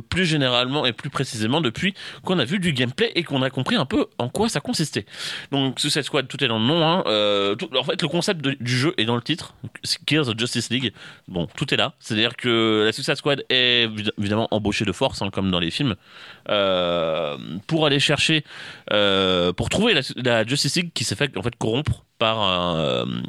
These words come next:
l'un des méchants principaux de chez D C, dont j'ai pas le nom, Brainiac, qui, euh, bon, Brainiac se, Brainiac se ramenait, euh, Brainiac, Brainiac se ramène donc, euh,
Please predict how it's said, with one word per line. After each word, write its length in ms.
l'un 100
des 80
méchants 240
principaux 380
de 80
chez 140
D 60
C, 140
dont 140
j'ai 80
pas 120
le 60
nom, 100
Brainiac, 420
qui, 380
euh, 440
bon, 200
Brainiac 280
se, 200
Brainiac 320
se 100
ramenait, 420
euh, 220
Brainiac, 300
Brainiac 280
se 120
ramène 260
donc, 220
euh, 200